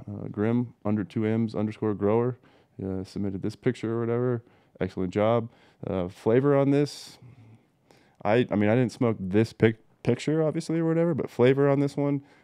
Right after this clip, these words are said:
I would put it in, um, I wanna say, like, if, a lot of people hate this, but I wanna, I'm almost wanna say, like, licorice-y. Um,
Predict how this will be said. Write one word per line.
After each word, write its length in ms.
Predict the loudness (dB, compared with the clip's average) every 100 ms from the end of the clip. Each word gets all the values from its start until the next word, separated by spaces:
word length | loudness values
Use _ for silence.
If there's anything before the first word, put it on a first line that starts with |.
| -6
I 100 | 0
would 120 | 0
put 180 | 2 2
it 120 | 4
in, 260 | 2 2 2
um, 480 | 0 -2 -4 -6 -10 _ _ _ _ _ _ _ _ _ _ _ _ _
I 60 | -2
wanna 240 | 0 2
say, 260 | 2 4 4
like, 260 | 4 0 -2
if, 160 | -6 -6
a 160 | -10 -2
lot 100 | 0
of 60 |
people 160 | 0 -4
hate 260 | -4 -6 -6
this, 180 | -10 -6
but 120 | -4
I 40 |
wanna, 220 | -2 0
I'm 240 | -2 -4 -6 -4
almost 340 | 0 0 0
wanna 140 | -4 -4
say, 160 | -4
like, 200 | -4 -4
licorice-y. 760 | -6 -6 -4 -4 -4 -4 -8 -8 -14 _ _ _ _ -14 -10
Um, 520 | -8 -6 -8 -8